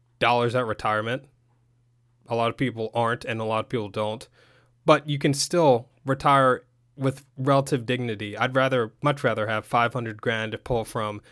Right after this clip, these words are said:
than just zero dollars. So doing the next best thing is essential. Whether you like it or not,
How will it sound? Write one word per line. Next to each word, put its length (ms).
than 180
just 240
zero 460
dollars. 560
So 420
doing 220
the 80
next 240
best 260
thing 360
is 240
essential. 600
Whether 200
you 180
like 200
it 80
or 80
not, 300